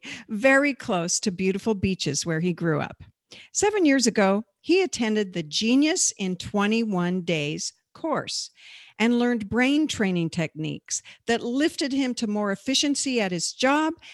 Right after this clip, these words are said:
and allowed him to learn English and other languages. He was so blown away by the positive changes in his life that he decided to study to become an instructor. And he received the Expert in Strategic Learning designation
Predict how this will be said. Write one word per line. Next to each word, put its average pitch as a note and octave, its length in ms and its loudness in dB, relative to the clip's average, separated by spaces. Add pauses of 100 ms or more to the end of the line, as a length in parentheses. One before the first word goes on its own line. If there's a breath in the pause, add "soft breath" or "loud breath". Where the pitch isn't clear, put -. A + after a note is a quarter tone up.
(160 loud breath)
and A3 140 2
allowed G#3 400 0
him G#3+ 180 0
to - 140 -8
learn E3+ 340 -2
English C#4 640 2
and G#3+ 160 2
other F#3+ 220 -2
languages. D#3+ 680 -4 (380 soft breath)
He C4 160 2
was C4 160 6
so D4 280 6
blown G3+ 300 2
away D#3 360 -2
by F3 200 2
the D#3+ 100 0
positive F3 580 0
changes D#3+ 420 -2
in E3 120 -2
his D3 140 -4
life - 360 -6 (300 loud breath)
that A#3 120 2
he D4+ 160 6
decided A#3 520 2
to A#3 60 -2
study G3 460 2
to A#3+ 100 -6
become F#3+ 360 -4
an F3+ 80 -4
instructor. B3+ 680 -4 (560 loud breath)
And C#4+ 200 4
he B3 460 -2
received G3 560 -2
the F#3 220 -2
Expert A3+ 600 -2
in G3 140 -2
Strategic G3 680 -2
Learning A#3 500 0
designation D#3+ 800 -4